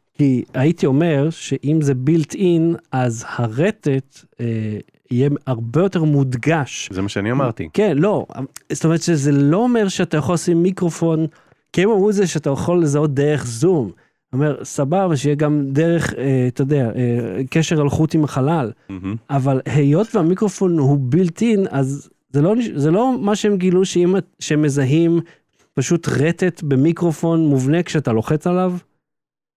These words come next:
Speaker 1: כי הוא מובנה במחשב, הוא לא מקשיב למקלדת, הוא המקלדת.
Speaker 2: כן.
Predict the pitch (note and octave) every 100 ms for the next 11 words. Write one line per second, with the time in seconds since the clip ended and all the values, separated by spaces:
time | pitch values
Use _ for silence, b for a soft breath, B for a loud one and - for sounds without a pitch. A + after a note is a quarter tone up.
0 | _ - E3+ D#3 D3+ C#3 B2+ C#3 D3+ F3
1 | D#3+ C3+ - F3 C#3+ A#2+ B2 E3 F3+ -
2 | - G3 F3 E3+ C#3+ - D3+ E3 D3+ C#3
3 | F3 D#3+ - E3 F3 E3+ - - F#3+ E3+
4 | A2 - _ - D3+ A#2